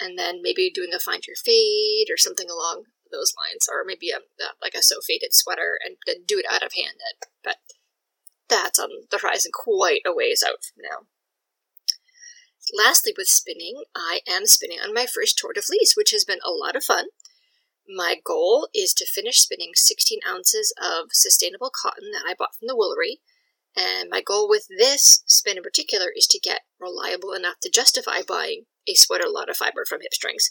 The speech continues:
because I really want to spin my own sweater with her fiber. Her fiber is prepped so beautifully and dyed so beautifully, and it's a lot nicer to spin with than a lot of the cottons that I've bought in other places. So yes, shameless plug for Jill at Hipstrings, Jill and Nick.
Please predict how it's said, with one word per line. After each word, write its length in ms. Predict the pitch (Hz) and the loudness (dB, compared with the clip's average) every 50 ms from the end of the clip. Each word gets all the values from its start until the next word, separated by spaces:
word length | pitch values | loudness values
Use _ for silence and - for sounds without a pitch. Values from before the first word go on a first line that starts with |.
| - - - - - - - _ - | -2 -6 -12 -12 -14 -16 -18 _ -10
because 200 | 220 - 190 190 | -4 -2 0 0
I 60 | - | 0
really 300 | - 170 190 190 190 202 | -2 -2 -4 -4 -4 -4
want 180 | 202 196 170 | -6 -6 0
to 60 | - - | 2 2
spin 200 | - - - - | 2 2 0 -6
my 120 | - 52 55 53 | -6 -6 -8 -4
own 100 | - - | -2 -2
sweater 360 | - - - - - - - - | -2 -2 -4 -4 -4 -4 -6 -6
with 120 | - - | -8 -8
her 100 | - - | -8 -10
fiber. 360 | - - - - - 165 165 - | -8 -4 -4 -4 -4 -4 -4 -4
Her 100 | 202 190 | -4 -4
fiber 360 | - - 180 160 156 180 - - | -4 -4 -4 -2 0 0 0 0
is 240 | - 180 - - - - - - | 0 -2 -2 -4 -6 -8 -6 -4
prepped 260 | 220 180 - - - - | -4 -4 -4 -6 -4 2
so 300 | - - - - 196 202 | 6 8 8 8 6 4
beautifully 580 | 214 233 240 254 247 - 240 240 226 226 214 - | -4 -8 -6 -6 -4 0 4 4 4 4 2 0
and 100 | _ _ _ _ | _ _ _ _
dyed 440 | - - - 202 208 202 208 196 180 - | -10 -4 0 0 2 2 2 0 0 4
so 260 | - - - 180 185 | 6 6 6 6 4
beautifully, 540 | - 208 185 185 180 - - - 156 170 - _ - - - - - _ _ _ _ | -2 -8 -10 -10 -8 -10 -8 -8 -8 -8 -8 _ -14 -14 -14 -16 -16 _ _ _ _
and 140 | - 185 185 | -10 -8 -6
it's 220 | - - - - - - | -2 2 4 4 4 2
a 60 | 202 | -2
lot 300 | 190 190 185 185 185 - - | -4 -2 0 0 0 0 -2
nicer 360 | 190 180 185 180 - - - | -4 -6 -2 0 0 0 2
to 80 | - - | 4 4
spin 300 | - - - 147 - - | 4 4 4 0 -6 -6
with 160 | - 143 - - | -8 -10 -6 -6
than 160 | - 143 - 139 | -6 -6 -4 -4
a 60 | 143 | -4
lot 200 | 139 156 175 - | -2 -2 -2 -4
of 60 | - | -6
the 80 | - - | -10 -6
cottons 380 | - 165 - - - - - | -4 -4 -4 -4 -4 -4 -4
that 100 | - - - | -4 -4 -6
I've 140 | - - | -8 -6
bought 240 | - 110 82 - - _ _ | -4 -2 -2 -2 -4 _ _
in 100 | - - - | -16 -12 -10
other 160 | 92 - 98 - | -8 -8 -8 -8
places. 500 | - - 92 - - - 80 78 - - | -6 -6 -2 0 0 0 2 4 4 4
So 120 | - 85 | 4 2
yes, 460 | - - - - - - - - - - | -2 -8 -10 -4 2 6 6 6 6 6
shameless 420 | - - 208 196 190 190 196 - | 4 2 2 2 -2 -4 -4 -4
plug 240 | - - 196 160 165 - - | -4 -2 -4 -4 -4 -4 -6
for 120 | - 165 | -4 -2
Jill 280 | - - 185 180 180 - - | 0 2 0 0 -2 -4 -8
at 80 | - - | -12 -14
Hipstrings, 400 | - - - - 190 180 180 - | -14 -10 -8 -6 -6 -6 -6 -4
Jill 180 | - - 180 175 | -4 -2 -2 -4
and 100 | 180 180 | -8 -8
Nick. 240 | 180 180 180 - | -8 -8 -8 -10